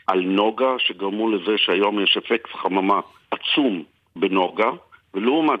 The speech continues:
זאת, במאדים אין כמעט אטמוספירה, יש אטמוספירה, היא דלילה יחסית, והנופים דומים מאוד לשלנו. ומתוך זה לנסות להבין מה קורה על כדור הארץ, ואיך האקלים משתנה אצלנו,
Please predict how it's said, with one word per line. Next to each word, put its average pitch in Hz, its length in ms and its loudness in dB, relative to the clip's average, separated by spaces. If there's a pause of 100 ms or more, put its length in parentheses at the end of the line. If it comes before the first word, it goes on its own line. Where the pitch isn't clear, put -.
זאת, 107 240 -2 (160)
במאדים 113 800 0 (200)
אין 131 260 2
כמעט 117 420 0
אטמוספירה, 104 680 0
יש 113 260 2
אטמוספירה, 110 640 -2 (140)
היא 92 220 -6
דלילה 95 400 2
יחסית, 120 560 -4 (140)
והנופים 143 800 0 (100)
דומים 120 520 0
מאוד 113 260 2
לשלנו. 107 560 0 (400)
ומתוך 101 460 0 (100)
זה 135 100 2
לנסות 117 480 -2
להבין 110 520 0
מה 107 140 2
קורה 104 320 0
על 95 140 -2
כדור 92 360 2
הארץ, 131 200 0 (480)
ואיך 107 300 0
האקלים 117 520 0
משתנה 101 440 2
אצלנו, 98 520 -2